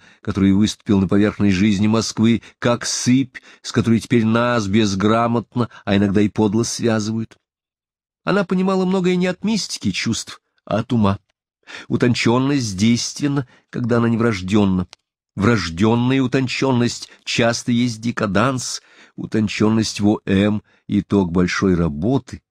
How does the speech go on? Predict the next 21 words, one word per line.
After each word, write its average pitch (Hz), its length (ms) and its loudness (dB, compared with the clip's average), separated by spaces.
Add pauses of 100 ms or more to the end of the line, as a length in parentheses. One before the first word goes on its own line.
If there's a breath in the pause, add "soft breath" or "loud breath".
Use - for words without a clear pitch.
(160)
усилий 95 500 -2
ума. 92 420 2 (680 loud breath)
Всё, 156 540 2
отдающее 160 800 -2
эстетизмом, 131 920 -2
ей 123 160 0
было 143 220 -2
чуждо, 104 500 -4 (320)
как 143 160 -2
отвратительный 180 640 -4
стиль. 127 520 -4 (540)
Она 160 180 0
любила 196 380 2
Рескина, 113 760 0 (160 loud breath)
но 101 120 2
разбиралась 101 800 0
в 190 160 -4
Рескине. 120 540 -6 (280)
Любила 143 420 2
Берн-Джонса, 156 1120 0 (120 loud breath)
Гента, 120 800 0